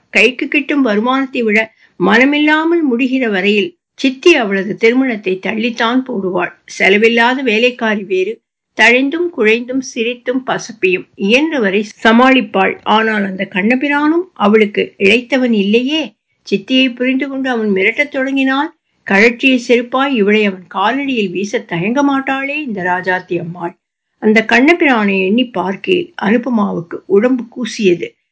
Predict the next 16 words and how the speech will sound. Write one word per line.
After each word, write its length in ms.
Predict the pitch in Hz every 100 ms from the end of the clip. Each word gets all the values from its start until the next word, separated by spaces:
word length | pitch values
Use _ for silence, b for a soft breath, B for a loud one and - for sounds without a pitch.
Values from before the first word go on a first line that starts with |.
| _ _
சதா 500 | - 220 240 254 240
பீடியும் 460 | 233 240 233 220 208
சாராய 500 | 202 220 240 220 196
வாடையும், 460 | 214 190 185 196 - _ _
கூடவே 460 | - 294 302 277 262
தெருமுனையில் 600 | 262 220 269 285 277 247
வசிக்கும் 440 | 214 208 240 226
ஒரு 180 | 202 208
மாதிரியான 720 | 220 214 208 196 208 247 254 247
கிளியாம்பாவின் 720 | 247 277 294 247 214 190 175
வீட்டுக்கு 440 | - 196 208 202 190
அவன் 180 | 185 180
அடிக்கடி 500 | 175 196 208 254 240
வருவதும் 500 | 175 175 226 285 - _ _ _
ஊரறிந்த 540 | 175 220 240 247 277 339
ரகசியம்தான். 840 | 285 190 190 214 170 165 170 170